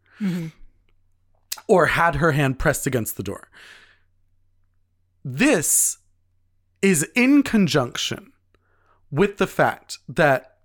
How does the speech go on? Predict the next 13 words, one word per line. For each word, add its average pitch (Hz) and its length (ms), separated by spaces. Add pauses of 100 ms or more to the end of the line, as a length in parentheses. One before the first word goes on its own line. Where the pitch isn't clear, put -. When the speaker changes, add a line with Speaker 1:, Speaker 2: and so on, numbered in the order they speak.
Speaker 2:
in 277 260
her 233 280
hair 156 580
and 143 220
on 165 240
her 190 160
clothing, 120 540 (360)
there 156 160
were 143 200
bits 170 680 (200)
of, 120 460 (120)
um, 113 540 (1600)
brush, - 720